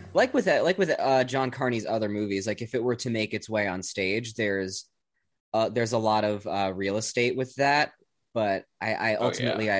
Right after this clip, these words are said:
Speaker 1: agree with what Karina said. Yeah.
Speaker 2: Yeah, I lo-, I love that John Carney has, like, this weird,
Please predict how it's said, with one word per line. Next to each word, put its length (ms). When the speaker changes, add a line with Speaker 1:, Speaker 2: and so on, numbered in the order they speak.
Speaker 1:
agree 260
with 220
what 180
Karina 280
said. 280
Yeah. 280
Speaker 2:
Yeah, 160
I 120
lo-, 240
I 100
love 360
that 200
John 300
Carney 400
has, 360
like, 260
this 300
weird, 600